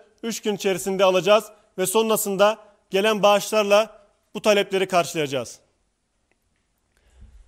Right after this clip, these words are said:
Vatandaşlarımıza buradan bir çağrıda bulunmak istiyoruz. "Biz ne yapabiliriz?" diye soran herkese demokrasi bileti kampanyasına destek olma çağrısında bulunuyoruz.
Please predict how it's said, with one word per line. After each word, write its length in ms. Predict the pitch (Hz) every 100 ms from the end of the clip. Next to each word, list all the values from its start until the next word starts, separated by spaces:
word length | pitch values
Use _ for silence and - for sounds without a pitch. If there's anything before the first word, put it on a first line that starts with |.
| _ _ _
Vatandaşlarımıza 1200 | 175 196 226 226 233 233 226 220 202 247 262 - _ 196
buradan 420 | 226 220 220 214
bir 80 | 196
çağrıda 380 | 208 196 202
bulunmak 300 | 185 170 156
istiyoruz. 480 | - - 127 113 - _ _ _ _ _ _ _ _ _ _ _ -
"Biz 200 | 180 226
ne 80 | 240
yapabiliriz?" 520 | 240 233 220 220 190
diye 120 | 214
soran 260 | 220 214 208
herkese 600 | 220 220 208 190 208 202 _ _ _ _ _ _ _ _ _ _ 196
demokrasi 500 | 214 214 226 226 202
bileti 240 | 202 202
kampanyasına 840 | 202 202 214 202 196 196 208 220 - _ _
destek 320 | 196 196 226 208
olma 220 | 202 202
çağrısında 500 | 196 180 160 190 160
bulunuyoruz. 460 | 156 135 123 -